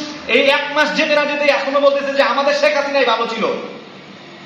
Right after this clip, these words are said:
আপনারা কি করতেছেন? দেশকে এখন আপনারা অস্থিতিশীল অবস্থা তৈরি করে দিয়েছেন।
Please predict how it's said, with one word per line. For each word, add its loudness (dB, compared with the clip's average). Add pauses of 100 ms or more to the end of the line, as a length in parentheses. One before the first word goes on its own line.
(760)
আপনারা 6
কি -2
করতেছেন? 2
দেশকে 2
এখন 2 (260)
আপনারা 4
অস্থিতিশীল 0
অবস্থা 4
তৈরি 2
করে 2
দিয়েছেন। -4